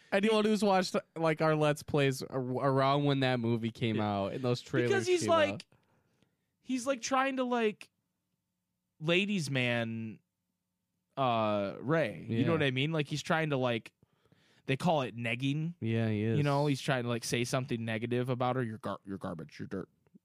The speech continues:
Speaker 1: You come from nothing.
Speaker 2: You come from nothing." You know, and it's, like, so, like, funny to me.
Speaker 1: Yeah.
Speaker 2: Like, this guy who wears this, like, mask and a cape, and he's got, you know, and he's just, like, trying to do, like, fucking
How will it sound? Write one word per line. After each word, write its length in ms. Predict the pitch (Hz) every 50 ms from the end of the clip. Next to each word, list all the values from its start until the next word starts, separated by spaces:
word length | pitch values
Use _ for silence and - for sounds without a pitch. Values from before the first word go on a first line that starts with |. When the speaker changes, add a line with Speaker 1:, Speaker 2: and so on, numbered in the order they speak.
| _ _ _ -
Speaker 1:
You 100 | 107 117
come 200 | - 117 104 95
from 180 | - 95 95
nothing. 280 | 90 95 101 - - -
Speaker 2:
You 60 | 117
come 160 | - 117 107
from 160 | - 107 95
nothing." 260 | 87 - - - - - _ _ _ -
You 120 | 147 160
know, 240 | 160 147 151 175 185
and 140 | 190 190 190
it's, 140 | 185 156 -
like, 220 | 196 175 170 151 -
so, 380 | - - 202 196 196 190 185
like, 220 | 180 165 151 139 -
funny 320 | - - 127 117 107 98
to 80 | 95 92
me. 300 | 95 92 87 87 95 -
Speaker 1:
Yeah. 260 | - 110 110 107 107 104
Speaker 2:
Like, 160 | 104 104 - - - - - _ -
this 140 | - 127 -
guy 260 | - 135 113 117 117
who 140 | 120 123 113
wears 220 | 110 110 110 110
this, 180 | 110 110 104 -
like, 200 | 113 110 107 110
mask 460 | 107 104 104 101 101 107 - - -
and 100 | 101 104
a 60 | 101 98
cape, 440 | - - - 104 98 101 - _ -
and 180 | 101 101 101
he's 180 | 101 101 98 -
got, 260 | - 101 98 95 - _ _ - - - - _ _
you 80 | - 139
know, 100 | 117 104
and 100 | 104 104
he's 120 | 107 104
just, 200 | 107 101 - -
like, 240 | 98 104 101 - _ _ _ _ _ _ _ _ _ _
trying 360 | - - 170 139 131 127 123 113
to 60 | 104
do, 220 | 104 110 120 120
like, 240 | 113 107 104 101 - - _ _ _ _ _ -
fucking 580 | - 127 120 - 117 107 101 101 98 101 104